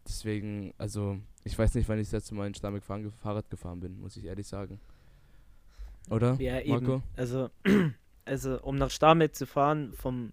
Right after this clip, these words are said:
Speaker 2: mir aus, da wo ich wohne, geht's halt erstens schön bergab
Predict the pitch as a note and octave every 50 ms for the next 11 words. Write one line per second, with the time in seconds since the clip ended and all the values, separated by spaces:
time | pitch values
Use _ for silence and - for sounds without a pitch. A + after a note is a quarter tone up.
0 | - - C#3+ B2 C3 C3+ D3+ F3 F3 - - A2 B2+ C#3 - - B2+ B2 A#2 A#2+
1 | G2+ G#2+ C3 - - C3+ C3+ C#3 C#3 C#3 - - - - - - - - - -
2 | C3 B2 - C3 A#2 - A#2 C3+ C#3+ - - D3 C#3+ C#3+ C3+ - - - - -
3 | - - D3 C#3+ C3+ B2+ B2+ - - C3+ G#3 - - -